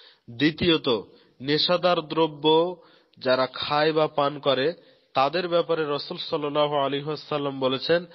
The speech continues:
"লা, আহ, <coughs> লা ইয়াদখুলুল জান্নাহ", তারা জান্নাতে প্রবেশ করতে পারবে না।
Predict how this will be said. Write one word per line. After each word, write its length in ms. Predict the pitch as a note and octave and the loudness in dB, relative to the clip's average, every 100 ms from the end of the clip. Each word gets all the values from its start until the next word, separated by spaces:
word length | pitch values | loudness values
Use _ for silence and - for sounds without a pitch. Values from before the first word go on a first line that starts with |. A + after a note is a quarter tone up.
| - - - - | -20 -20 -20 -14
"লা, 600 | A#2+ B2+ C3+ C3 A2+ G2+ - _ _ _ - | -6 2 4 4 2 -2 -12 _ _ _ -14
আহ, 540 | G#2 A#2 A2+ - - | -6 -4 -4 -4 -2
<coughs> 720 | - - F#3+ - - D#3 - | -2 -2 -6 -8 -10 -14 -14
লা 300 | A#2+ C#3 C3 | -4 0 2
ইয়াদখুলুল 580 | C3+ D#3 D3 E3+ E3+ D#3+ | 0 -4 -6 -6 -4 -4
জান্নাহ", 560 | D3 D3+ D#3+ D#3+ C3 G2+ - _ - - - - _ _ _ _ | -2 -2 0 2 2 0 -8 _ -20 -20 -20 -20 _ _ _ _
তারা 280 | - C3 B2+ | -2 0 0
জান্নাতে 420 | B2+ D3 D#3 D#3 | 0 -2 -2 -6
প্রবেশ 320 | D3+ D3+ D3 - | -6 -6 -6 -6
করতে 260 | D3 C#3+ | -8 -6
পারবে 340 | C3 D3 C3 | 0 0 0
না। 140 | A2 | -4